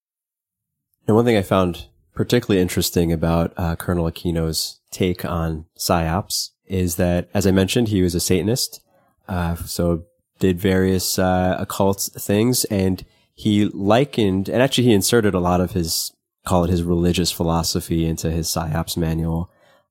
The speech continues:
I don't know if he did that in the original, uh, Army documents he wrote in nineteen eighty, but he certainly did it in the, in the one he published for the public, Mind War. And he speaks about magic. It, similar to the way I spoke about magic in, um,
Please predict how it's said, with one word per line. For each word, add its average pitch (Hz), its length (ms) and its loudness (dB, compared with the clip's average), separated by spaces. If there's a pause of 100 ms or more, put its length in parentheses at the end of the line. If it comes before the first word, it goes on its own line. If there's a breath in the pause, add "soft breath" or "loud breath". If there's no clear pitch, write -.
(120)
I 104 60 0
don't 104 80 6
know 101 60 6
if 95 80 0
he 101 80 0
did 90 160 2
that 92 160 2
in 90 60 -2
the 90 60 -2
original, 90 680 0
uh, 90 220 -4
Army 95 500 0
documents 104 640 -2 (100)
he 95 80 -2
wrote 87 140 2
in 87 80 -4
nineteen 87 300 -2
eighty, 110 180 4
but 95 100 2
he 87 60 2
certainly 90 320 2
did 90 180 0
it - 80 2
in 85 180 -2
the, 82 300 0 (280)
in 90 80 -2
the 87 60 2
one 85 160 0
he 82 60 -2
published 87 380 -4
for 85 80 -8
the 85 80 -8
public, 104 400 -2
Mind 95 240 -2
War. 135 240 0 (800 loud breath)
And 101 420 2 (460)
he 107 380 2
speaks - 320 0
about 117 220 4
magic. 92 500 -4 (400)
It, 147 280 -4
similar 202 300 4
to 165 100 -2
the 156 60 4
way 135 180 4
I 120 100 4
spoke 123 260 0
about 107 220 2
magic 101 480 0
in, 92 320 0
um, 87 420 0